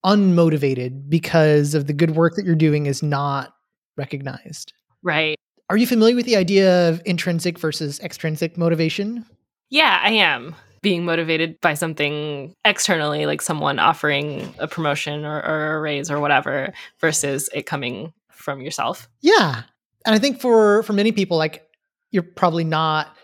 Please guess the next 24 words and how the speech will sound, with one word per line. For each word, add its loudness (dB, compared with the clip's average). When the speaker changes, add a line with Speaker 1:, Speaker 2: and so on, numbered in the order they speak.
Speaker 1:
purely 4
motivated 4
by 2
one -4
or 0
the 2
other. -2
You 2
know, 2
there's 2
some -2
things 0
where 2
you're -2
motivated 4
by 2
your 4
own 6
internal 2
values, 4
as -2
we 0
mentioned -2
earlier, -4